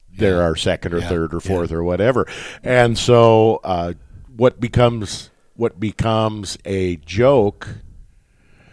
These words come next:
Speaker 1: is really not funny. Really not funny.
Speaker 2: Now, let's
Speaker 1: This is my one and only.
Speaker 2: let's get back to Acts, because I, I was making the point that the miracle of Pentecost from Acts two is that the Holy Spirit now dwells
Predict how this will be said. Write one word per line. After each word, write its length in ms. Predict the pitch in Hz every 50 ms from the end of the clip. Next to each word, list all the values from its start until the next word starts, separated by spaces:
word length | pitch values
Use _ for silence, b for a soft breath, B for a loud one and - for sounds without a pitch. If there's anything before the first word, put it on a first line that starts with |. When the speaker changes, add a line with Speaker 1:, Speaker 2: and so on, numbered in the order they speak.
| b b b b b _
Speaker 1:
is 600 | - 123 123 117 113 110 107 107 101 90 - - - -
really 340 | 110 127 135 123 117 107
not 220 | 98 95 92 - -
funny. 460 | - - 87 78 71 - - - _ _ _ _ _ _ _ _ _ _ _ _ _ -
Really 320 | 101 110 113 104 95 92 87
not 220 | 85 73 - -
funny. 400 | - - - - - - - _ _ - - -
Speaker 2:
Now, 200 | 117 110 82 85
let's 160 | 104 135 135
Speaker 1:
This 140 | 135 - 131
is 120 | 131 110
my 160 | 113 123 117 110
one 260 | 107 117 120 120 110
and 120 | 110 110
only. 400 | 101 104 104 95 - - - - -
Speaker 2:
let's 160 | 123 139 - -
get 180 | - 143 -
back 240 | - 135 120 110 -
to 220 | - 120 117 - 107
Acts, 320 | 107 104 98 85 - -
because 380 | - - 113 - - 110 95 117
I, 160 | 113 123 127 104 -
I 100 | - 120
was 140 | 107 98 98
making 360 | 117 127 151 - 202 190 185
the 60 | 175
point 280 | - - - 120 110 -
that 140 | - - -
the 60 | 104
miracle 440 | 98 98 107 127 147 143 - 143 139
of 80 | 123 -
Pentecost 680 | - - 123 120 120 - - 85 78 80 - - -
from 140 | - 98 90
Acts 380 | 87 101 107 110 - - -
two 400 | - - - 131 113 95 87 - -
is 180 | 110 98 -
that 220 | - 110 107 - -
the 100 | 104 82
Holy 300 | - 123 127 123 135 127
Spirit 400 | - - - - 107 110 87 -
now 180 | 107 101 95
dwells 680 | 90 82 92 87 92 85 82 - - - - - -